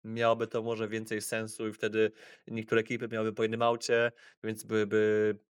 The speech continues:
jeden producent byłby reprezentowany przez, e, trzy różne zespoły z trzema różnymi właśnie załogami. E, to może miałoby więcej sensu. Sam pomysł by ten, by darować pierwszeństwo,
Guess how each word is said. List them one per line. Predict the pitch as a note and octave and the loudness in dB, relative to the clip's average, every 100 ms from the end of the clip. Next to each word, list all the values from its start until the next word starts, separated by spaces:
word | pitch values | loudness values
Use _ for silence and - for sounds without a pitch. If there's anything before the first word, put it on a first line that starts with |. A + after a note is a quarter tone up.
| _ - | _ -4
jeden | G#2+ G#2+ G#2+ | 0 0 2
producent | A2+ G#2+ A#2 | 2 2 0
byłby | A2+ A2 G#2+ | -4 -2 -2
reprezentowany | G#2+ A2 A2 G#2+ G#2 | -2 -4 -4 -4 -4
przez, | - G#2 - | -6 -8 -2
e, | G#2 G#2 G2+ | 0 0 0
trzy | - A#2+ | 2 4
różne | A#2 A2+ | 4 2
zespoły | A2 - A#2 A2 | 0 2 2 2
z | G#2+ | -2
trzema | G#2 - G#2+ G#2+ | -4 -2 0 -2
różnymi | G#2+ A2 | -2 -4
właśnie | G#2+ G#2 - G#2 | -2 -2 -2 -4
załogami. | G#2 G#2 G#2 A2+ A#2+ B2 - - - - | 0 2 4 4 4 -4 -10 -20 -20 -8
E, | A2 G#2 G#2 | 0 0 0
to | - A#2 | -2 -2
może | A2+ A2 A2 | 0 0 2
miałoby | A2 G#2+ | 2 0
więcej | G#2+ A2 - G#2+ | -4 -4 0 2
sensu. | - A2 A#2 - C3+ C3 | 2 0 -2 0 2 2
Sam | - A2+ A2 | 4 2 2
pomysł | A#2 A#2 A2+ - A2 | 0 0 -2 -2 -2
by | A2 | 0
ten, | G#2+ G#2+ G2+ | -2 -2 0
by | G#2+ G#2 G#2 G#2 | 2 4 4 4
darować | G#2 G#2+ G#2 | 4 4 2
pierwszeństwo, | - A2 - A2 G#2+ - G#2 | 0 -2 0 -2 -2 0 2